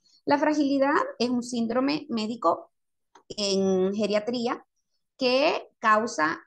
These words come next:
eh, es caracterizado por pérdida de fuerza y resistencia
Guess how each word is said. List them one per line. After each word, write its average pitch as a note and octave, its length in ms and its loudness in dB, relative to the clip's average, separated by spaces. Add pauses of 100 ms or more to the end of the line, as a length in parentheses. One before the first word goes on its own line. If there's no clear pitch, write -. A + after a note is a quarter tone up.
eh, G3 560 -2
es A3+ 140 -4
caracterizado B3+ 840 -2
por G#3 260 -2
pérdida A3+ 680 0
de F#3+ 100 -6
fuerza A3+ 420 -4
y A#3+ 80 -6
resistencia A#3+ 880 -2